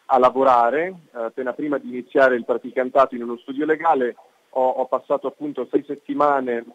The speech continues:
con Still I Rise nel progetto in Grecia, dove abbiamo appunto una scuola informale, eh, che accoglie bambini profughi provenienti dall'Afghanistan, dalla Siria, eh, che cercano asilo in Europa,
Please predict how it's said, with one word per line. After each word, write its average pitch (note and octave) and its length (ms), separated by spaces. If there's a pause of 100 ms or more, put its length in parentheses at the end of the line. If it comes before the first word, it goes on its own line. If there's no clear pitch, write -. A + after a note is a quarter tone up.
(200)
con C3 320
Still C3 200
I C3 120
Rise A2+ 720
nel A#2 160
progetto B2+ 720 (260)
in C3+ 160
Grecia, B2+ 500
dove A#2 180
abbiamo A#2 500 (240)
appunto C3 460
una A#2+ 220
scuola C3 340 (100)
informale, C3 920 (360)
eh, C3 140
che - 140
accoglie C#3 400
bambini C3 400
profughi B2 640 (840)
provenienti B2+ 480
dall'Afghanistan, A#2+ 840
dalla A#2+ 320
Siria, A#2+ 520 (300)
eh, B2 160
che B2+ 140
cercano D3 420
asilo B2+ 300
in B2 80
Europa, C3+ 560